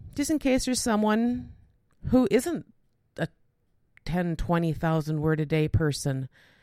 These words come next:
That could be. Who knows? But, you know, what I have discovered is if I take the time, the right words will come.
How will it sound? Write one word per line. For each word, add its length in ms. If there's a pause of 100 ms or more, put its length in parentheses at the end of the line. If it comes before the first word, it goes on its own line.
(640)
That 180
could 200
be. 200
Who 180
knows? 460 (540)
But, 180 (380)
you 100
know, 320 (320)
what 140
I 100
have 160
discovered 640
is 160
if 100
I 200
take 340
the 80
time, 640 (440)
the 100
right 260
words 320
will 100
come. 600